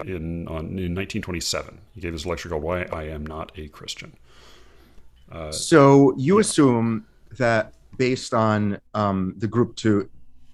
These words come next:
Speaker 2: to whom he's speaking, that they believe not dissimilarly from what we believe, that he is, uh,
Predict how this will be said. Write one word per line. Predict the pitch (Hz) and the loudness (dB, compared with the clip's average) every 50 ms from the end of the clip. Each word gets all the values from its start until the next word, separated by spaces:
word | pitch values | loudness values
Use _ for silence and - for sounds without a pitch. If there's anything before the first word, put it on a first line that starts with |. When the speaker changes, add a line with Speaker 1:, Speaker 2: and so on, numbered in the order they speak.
| - - - - - | -20 -20 -20 -10 -4
Speaker 2:
to | - 113 | -2 0
whom | 107 110 107 | 0 2 0
he's | 98 92 - | 0 -2 -4
speaking, | - - 110 98 98 - 90 90 90 92 85 - - - - _ _ _ - - - - - - - - - - - | -4 -2 -2 -2 -2 -2 -4 -2 -2 -4 -6 -8 -12 -20 -20 _ _ _ -20 -20 -20 -20 -20 -20 -20 -20 -20 -14 -2
that | - 147 175 - - | 4 6 6 6 4
they | 127 120 113 107 160 175 190 214 233 208 156 135 _ _ _ _ _ _ _ _ - - - - - | 0 -4 2 6 8 8 8 8 6 4 2 -2 _ _ _ _ _ _ _ _ -20 -20 -12 0 4
believe | 156 143 127 123 131 127 127 123 107 127 | 6 6 8 8 6 6 6 6 4 4
not | 131 131 131 139 - - | 6 6 6 4 2 0
dissimilarly | - 117 - - 156 143 131 117 107 104 101 98 95 98 95 95 | -4 -6 -2 2 2 4 4 4 4 2 2 0 0 0 -2 -4
from | 95 - - 113 110 | -4 -4 -2 0 2
what | 107 110 - 107 | 2 0 0 -2
we | 107 127 156 156 | -2 0 2 2
believe, | 117 101 90 87 87 80 85 | 2 0 0 -4 -6 -8 -4
that | 101 123 127 | -2 -2 0
he | - 175 165 | 4 6 8
is, | 151 143 127 110 - - | 8 8 6 4 2 0
uh, | - 120 110 107 104 98 | 2 4 6 6 6 4